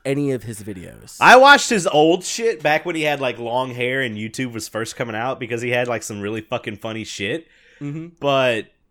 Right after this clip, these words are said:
Speaker 2: I forgot. Is he still a content creator?
Speaker 1: Yeah, he does, like, YouTube videos or YouTube movies.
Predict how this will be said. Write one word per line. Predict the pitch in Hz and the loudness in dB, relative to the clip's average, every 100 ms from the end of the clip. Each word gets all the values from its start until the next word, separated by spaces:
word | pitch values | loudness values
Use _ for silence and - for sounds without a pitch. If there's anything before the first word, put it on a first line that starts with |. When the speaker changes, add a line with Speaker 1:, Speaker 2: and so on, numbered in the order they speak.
| _ _ _ | _ _ _
Speaker 2:
I | - 160 220 | 2 4 4
forgot. | - 107 87 123 107 | 0 -8 -2 -2 -2
Is | 98 101 | -8 -10
he | 156 | -10
still | 196 247 269 | -8 -4 -4
a | |
content | - 220 175 254 262 | -4 -6 -6 -6 -6
creator? | 269 294 330 349 330 - _ - | -6 -4 -2 -2 -4 -10 _ -16
Speaker 1:
Yeah, | 151 165 196 | 0 2 2
he | 160 160 | 0 -4
does, | 180 208 196 | 0 0 2
like, | 202 - _ _ _ _ _ 131 | 0 0 _ _ _ _ _ -20
YouTube | 123 123 175 - 185 127 | -16 -10 -10 -4 -6 -4
videos | 113 165 147 98 104 | -2 0 -2 -4 -6
or | 123 120 | -6 -6
YouTube | 151 151 160 | -8 -8 -8
movies. | 123 160 120 92 80 - | -2 -2 -2 -10 -14 -18